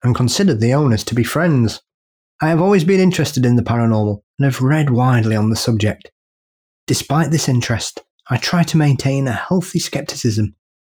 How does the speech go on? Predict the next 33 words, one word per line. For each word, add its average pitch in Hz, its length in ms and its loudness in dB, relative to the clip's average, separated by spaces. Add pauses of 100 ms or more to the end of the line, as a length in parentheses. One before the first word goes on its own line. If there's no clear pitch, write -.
(240)
and 120 120 2
have 107 120 2
never 151 480 2
actively 113 500 -4
dabbled. 107 480 -4 (840)
Chris 156 300 -2
has 117 200 -4
never 139 260 2
shown 110 400 -2
any 165 240 2
interest - 500 -4 (500)
and 123 80 -2
has 113 140 0
no 123 260 2
religious 107 440 -2
beliefs. 117 500 -6 (1200)
The 120 80 -2
B 180 200 2
and 160 140 4
B 156 260 4
had 139 180 0
a 135 60 0
reputation 135 680 0
for - 100 -8
being 110 260 0
haunted 110 480 -2 (600)
and 123 80 0
had 110 120 -2
been 175 200 2
investigated 113 760 -2
by 92 160 -4
local 120 360 -2
groups. 131 440 -2